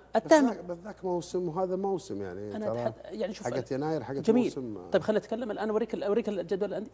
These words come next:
Speaker 1: ترى الأندية بن-، بشكل عام لو أخذتها متقاربة. الشباب كان الثالث، أنا أصبح السادس. الاتفاق الثاني صار الث-، نفس الثاني. ال-، يعني، ما في ذاك الت-، البون الشاسع بين مركز ومركز. تخيل أنت كنت متصدر، تصير الأخير،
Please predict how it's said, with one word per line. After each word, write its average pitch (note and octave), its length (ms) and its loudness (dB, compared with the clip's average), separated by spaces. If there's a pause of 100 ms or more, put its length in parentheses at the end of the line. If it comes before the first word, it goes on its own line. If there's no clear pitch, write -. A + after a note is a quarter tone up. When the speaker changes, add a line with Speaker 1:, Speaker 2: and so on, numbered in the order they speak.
Speaker 1:
ترى A#3+ 140 2
الأندية A#3+ 300 2
بن-، G3 220 -2
بشكل G#3+ 280 -4
عام A3 180 -2
لو - 80 4
أخذتها A#3+ 380 -2 (220)
متقاربة. E3 560 -2 (180)
الشباب G#3+ 320 -2
كان G3+ 400 -4 (460)
الثالث، G#3+ 380 2
أنا F#3+ 160 -2
أصبح - 200 -6
السادس. - 360 0
الاتفاق A#3+ 340 4
الثاني A3+ 360 2
صار G3 220 2
الث-، - 140 -6
نفس A3 320 -2
الثاني. E3+ 440 -2
ال-، B3+ 120 0 (540)
يعني، G#3+ 180 6
ما B3 140 4
في C4+ 120 6
ذاك B3 180 6
الت-، - 200 -6
البون F#3 580 8
الشاسع - 520 2
بين F#3+ 300 2 (100)
مركز B3 380 4
ومركز. A3 400 0
تخيل D4 320 4
أنت B3+ 100 0
كنت D4 160 2
متصدر، B3 460 2 (840)
تصير B3+ 160 2
الأخير، E3 300 2